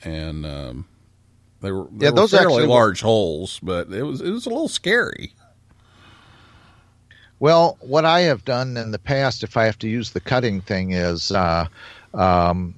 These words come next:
Speaker 2: sometimes you can take a, a board or something and use it to hold the tool in line
Speaker 1: Mm-hmm.
Speaker 2: so that you can make a nice straight,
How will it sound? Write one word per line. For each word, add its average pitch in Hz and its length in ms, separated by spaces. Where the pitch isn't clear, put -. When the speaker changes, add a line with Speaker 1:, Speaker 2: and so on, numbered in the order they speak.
Speaker 2:
sometimes 139 580
you 123 60
can 117 180
take 117 380
a, 101 320
a 95 140
board 98 600
or 85 120
something 85 680
and 98 380
use 113 200
it - 200
to 80 360
hold 135 340
the 110 80
tool 131 420
in 107 100
line 107 420
Speaker 1:
Mm-hmm. 87 40
Speaker 2:
so 107 220
that 90 180
you 120 140
can 113 200
make 104 160
a 110 60
nice 98 240
straight, - 360